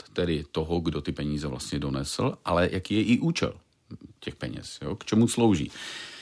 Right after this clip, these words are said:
Já, když jsem mluvil se všemi okolo, tak, eh, tomu v podstatě nikdo nerozumí, jak je toto možné.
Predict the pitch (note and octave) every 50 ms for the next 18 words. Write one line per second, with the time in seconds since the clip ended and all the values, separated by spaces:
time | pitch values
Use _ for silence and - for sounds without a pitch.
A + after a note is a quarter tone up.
0 | - - - F2 E2+ F#2+ F#2 G2 G2+ G#2 G#2 G#2 G#2 G#2 G#2 G#2 G#2 G#2 G#2 G#2
1 | G#2 G#2+ G#2+ G#2 - - - - - G#2 G2+ G2 G2 - - G#2+ G#2 G2 G2 F#2+
2 | F#2 F#2 F#2 F2 - - - G2 - - G#2+ G#2+ A2+ A#2+ A2 F2+ D#2 - - D2+
3 | D#2 D2+ - - - - - - - - - - _ _ _ _ _ _ - F2+
4 | F2 E2+ - - - F#2+ F2+ F2+ F2 F2 F2 E2+ E2 - F#2 F#2 F#2 - - -
5 | F#2 - - F2+ F2 - F2 F2+ F2+ F2 E2+ E2 F2+ F#2 F2 E2 D#2+ D#2+ D#2 E2
6 | E2 D#2+ D#2+ D#2+ D2+ D#2 E2 D2+ D2+ - C#2 - - - - - - - D#2 -
7 | - -